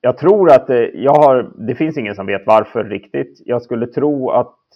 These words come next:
mina gissningar är att ett, det finns något biologiskt. Jag tror att om man tar ett gäng tjejer och ett gäng killar och stoppar på samma ställe så bara är killarna mer,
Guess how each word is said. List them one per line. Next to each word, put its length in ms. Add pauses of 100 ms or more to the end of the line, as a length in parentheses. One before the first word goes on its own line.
(120)
mina 300
gissningar 540
är 140
att 200
ett, 300
det 140
finns 320
något 200
biologiskt. 680
Jag 140
tror 260
att 140
om 120
man 380 (160)
tar 420 (460)
ett 120
gäng 380 (200)
tjejer 420
och 80
ett 100
gäng 180
killar 440
och 240
stoppar 400
på 220
samma 300
ställe 380
så 140
bara 240
är 220
killarna 440
mer, 320